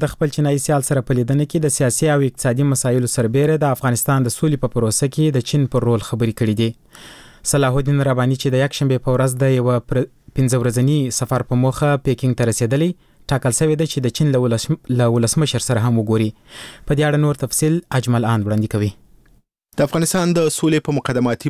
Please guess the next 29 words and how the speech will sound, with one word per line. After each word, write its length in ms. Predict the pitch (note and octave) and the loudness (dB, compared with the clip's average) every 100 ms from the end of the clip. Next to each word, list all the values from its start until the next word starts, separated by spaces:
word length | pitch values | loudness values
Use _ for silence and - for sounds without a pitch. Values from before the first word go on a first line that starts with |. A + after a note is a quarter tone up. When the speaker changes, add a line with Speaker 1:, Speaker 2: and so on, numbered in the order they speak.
| C3+ | -4
Speaker 2:
پړاو 200 | B2 B2 | -2 -2
کې 240 | - B2+ A#2 | -2 -2 0
د 180 | A2 G2 | -2 -2
چین 180 | A#2 A#2+ A2+ | -2 0 0
د 120 | G#2 | 0
منځګړیتوب 600 | F#2+ F2+ F#2+ F#2 A2+ G#2+ F2+ | 0 -2 -2 -2 -2 -2 -2
د 100 | F#2+ | -4
هڅو 200 | - F#2 | -6 -6
په 100 | F2 | -4
دوام 340 | E2+ F#2+ G#2+ A2 | 0 0 0 0
د 40 | G2 | -2
افغانستان 480 | - F#2+ - G2 F#2 | -4 -4 -2 -2 -2
د 80 | E2+ | -2
بهرنیو 420 | E2 F#2 G#2+ A#2 - | -4 -2 0 -2 -2
چارو 220 | A2 A2 | -2 0
وزیر 260 | G#2 - G#2+ G2+ | 0 -2 -4 -4
پیکینګ 320 | F#2 A#2 A2+ | -4 -2 -2
ته 120 | A#2 - | -4 -2
تللی 220 | A2+ A2+ | 0 0
او 20 | A#2 | 0
د 180 | G#2 F#2+ | -2 -2
دې 160 | F#2 | 0
هیواد 260 | F#2+ F#2+ E2+ | 0 -2 -4
له 60 | F2 | -6
چارواکو 440 | F2+ E2+ F2 - - | -4 -2 -4 -4 -6
سره 180 | G2 A#2 | -2 0
یې 100 | G#2+ | 0
لیدنې 340 | E2+ E2+ E2+ G2 | 0 -2 -2 -2
پیل 160 | G2 | -4